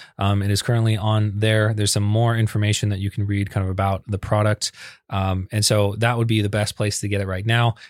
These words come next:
In the near future, we're hoping to have that product also available on Amazon, um, to make, you know, a, a little bit more accessible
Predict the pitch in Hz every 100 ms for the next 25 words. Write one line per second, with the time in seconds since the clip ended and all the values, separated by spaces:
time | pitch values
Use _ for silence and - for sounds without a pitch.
0 | - 117 117 107 104 - 127 - 117 104
1 | 104 101 98 98 90 98 95 98 123 90
2 | - 95 92 - 107 110 107 101 95 95
3 | 92 92 92 92 92 101 98 95 98 95
4 | - - - 87 87 92 - - 98 92
5 | - - 98 87 - - 95 92 110 113
6 | 117 135 139 131 113 110 104 - 104 107
7 | 98 95 -